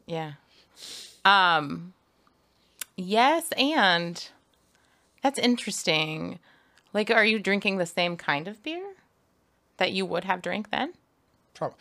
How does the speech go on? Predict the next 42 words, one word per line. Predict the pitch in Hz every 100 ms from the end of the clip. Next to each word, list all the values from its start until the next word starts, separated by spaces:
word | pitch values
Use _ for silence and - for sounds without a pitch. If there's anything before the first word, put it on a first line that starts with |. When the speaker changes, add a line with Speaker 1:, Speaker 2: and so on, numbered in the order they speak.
| - - - _ _ _ _ - - - -
Speaker 2:
no. | 147 180 190 190 190 160
Well, | 180
I | 160 180
mean, | 175 170 165
'cause | - 156
when | 156
I | 180
was | 240 175 127
younger, | 151 202 170 127
I | 127
always | 135 131 123
liked, | 113 117 120 117 110 - - -
like, | 104 95
Newcastle, | 110 117 - 127 135 151 151 147 -
Speaker 1:
Mm-hmm. | 170 156 160 170 202 208 _
Speaker 2:
which | 123 123
is |
a | 123
more | 127 123
higher | 107 - 131 127 120 117
end, | 120 123 127 131 - _ _ _ _ _ _ _ -
mid-range | 117 117 120 127 117 127 127 127 117 -
budget | 123 123 127 117
beer, | 127 127
you | 127
know | 127
what | 127
I |
mean? | 131 131 127 - -
Speaker 1:
So | - 330
this | 285 330
is, | 427 -
this | 294 277
is | 277
exactly | 294 262 226 220 226
what | 202
I | 180
was | 170
gonna | 170 165
bring | 147 143 156
up. | 170 - -
Like, | 151 160